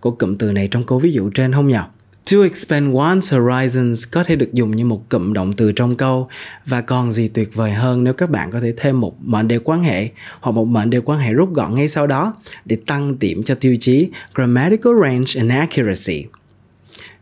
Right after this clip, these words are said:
Hãy xem xét một câu ví dụ thứ hai nhé. "Attending workshops and seminars can really expand students' horizons, giving them new insights and ideas about what they've learned."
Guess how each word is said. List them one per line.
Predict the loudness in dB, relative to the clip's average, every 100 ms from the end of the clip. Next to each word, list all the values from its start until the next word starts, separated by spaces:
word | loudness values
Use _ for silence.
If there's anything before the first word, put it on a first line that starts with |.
| -6
Hãy | -2 0
xem | 0 0
xét | -2 -2
một | -4 -2
câu | -2
ví | 2 2
dụ | 2 0
thứ | 0
hai | 2 2 0
nhé. | 0 0 -4 -12 _ _ _ _ _ -20 -20 -10
"Attending | -4 -2 2 2 4 4
workshops | 4 2 0 0 0 0 0
and | 0
seminars | 2 2 4 4 4 2 0
can | -2 -2 2
really | 4 6 4
expand | 2 0 2 2 0
students' | 2 4 4 2 2
horizons, | 2 2 0 0 0 -2 -8 -14 0
giving | 2 4 4
them | 4 4 6
new | 6 8
insights | 6 4 2 0 2 2 0
and | 0
ideas | 2 4 6 4 4
about | 0 0 0
what | 0 0
they've | -2 -2
learned." | -8 -8